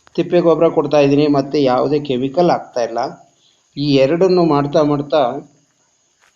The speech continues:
ಈಗ ಬಾಳೆ ಗೊನೆಗೆ ಬಂದು ನಿಂತಿದೆ.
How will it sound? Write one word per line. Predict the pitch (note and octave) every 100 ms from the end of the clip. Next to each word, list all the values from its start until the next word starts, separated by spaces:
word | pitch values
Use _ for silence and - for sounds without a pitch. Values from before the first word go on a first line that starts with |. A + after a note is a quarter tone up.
| _ _ _ _ _ - - D#3
ಈಗ | F3 F#3
ಬಾಳೆ | E3+ C3+ C#3 D3+ F3+ F#3 D#3+ F3
ಗೊನೆಗೆ | C3+ C#3+ E3 G3 D3
ಬಂದು | F#3
ನಿಂತಿದೆ. | F3 D3 D3 D3 A2